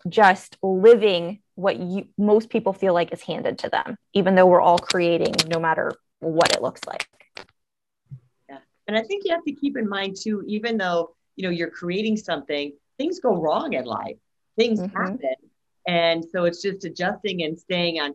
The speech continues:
Speaker 2: track. It's like, "Okay, this happened. Let me readjust back to, um, my dream, my focus, my manifestation, and, and do that." But sometimes you get derailed and then you go down that rabbit hole and then you keep going deeper and you, it's harder to pull yourself back.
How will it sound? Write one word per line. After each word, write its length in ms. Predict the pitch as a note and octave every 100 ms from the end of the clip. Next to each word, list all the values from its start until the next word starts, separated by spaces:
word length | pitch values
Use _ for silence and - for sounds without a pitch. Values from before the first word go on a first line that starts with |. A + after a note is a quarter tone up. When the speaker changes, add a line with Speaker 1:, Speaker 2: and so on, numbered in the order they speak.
| -
Speaker 2:
track. 320 | F3 D3+ C#3 -
It's 180 | D#3+ -
like, 160 | D3+ -
"Okay, 240 | G#3 G3+ F#3
this 180 | F3+ E3
happened. 260 | D#3 D3+
Let 80 | D3+
me 120 | E3 D3
readjust 500 | E3+ D#3+ E3 D3+ - D#3
back 240 | C#3+ D#3 -
to, 420 | E3 D3 C#3+ C3+ - _ - -
um, 360 | D#3+ D3 C#3+ -
my 200 | D#3 D3+ D3
dream, 360 | D#3 D#3 D3+
my 140 | C#3+ C#3 D3+
focus, 300 | D3 D3 D3
my 80 | C#3+
manifestation, 1040 | C#3+ C#3+ C#3+ C#3+ - C#3 C#3 C#3+ C3+ C3+
and, 340 | - C#3+ C#3 C3 _ _ _ -
and 200 | D#3+ D3
do 140 | D#3+ D#3
that." 260 | C#3 -
But 240 | E3+ D#3+ _
sometimes 640 | F#3+ G3+ G#3+ G#3+ E3+ D#3+
you 60 | D#3+
get 180 | D#3 D3+
derailed 420 | D3 D#3+ F#3 D#3
and 80 | C#3+
then 140 | C#3+
you 100 | C#3
go 220 | D#3+ E3
down 360 | E3 D3+ E3 F#3
that 200 | C3+ C#3+
rabbit 280 | C#3 C#3 B2+
hole 340 | C3+ B2+ B2+ - _ _ -
and 120 | D#3
then 80 | D3+
you 80 | D3+
keep 180 | F3 -
going 280 | D#3+ D3+
deeper 420 | C3+ G#3 G#3+ E3 D3+
and 140 | D3+
you, 240 | D3+ D3 -
it's 180 | D#3 -
harder 320 | E3+ D#3+ D3
to 60 | C#3+
pull 220 | E3 D#3
yourself 440 | C3+ - C3+ - -
back. 200 | D3+